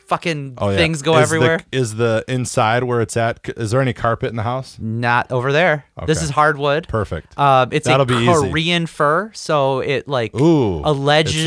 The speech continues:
Speaker 2: It's, like, kinda
Speaker 1: has
Speaker 2: soft?
Speaker 1: Uh, it is softer,
Speaker 2: Ish.
Speaker 1: but it doesn't have, like,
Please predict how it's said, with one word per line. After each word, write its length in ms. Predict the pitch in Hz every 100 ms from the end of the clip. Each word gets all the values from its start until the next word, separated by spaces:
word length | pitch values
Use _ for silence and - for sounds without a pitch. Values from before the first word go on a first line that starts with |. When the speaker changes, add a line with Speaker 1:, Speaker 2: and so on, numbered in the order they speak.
| 113
Speaker 2:
It's, 80 | 160
like, 80 | 165
kinda 120 | 156
Speaker 1:
has 120 | 147
Speaker 2:
soft? 720 | 120 113 101 98 139 - - - _ -
Speaker 1:
Uh, 340 | 190 208 202
it 60 | 196
is 160 | 247 240
softer, 460 | - 143 143 -
Speaker 2:
Ish. 100 | 139
Speaker 1:
but 80 | 196
it 100 | 196
doesn't 320 | 170 185 190 160
have, 300 | 165 165 151
like, 360 | 147 120 -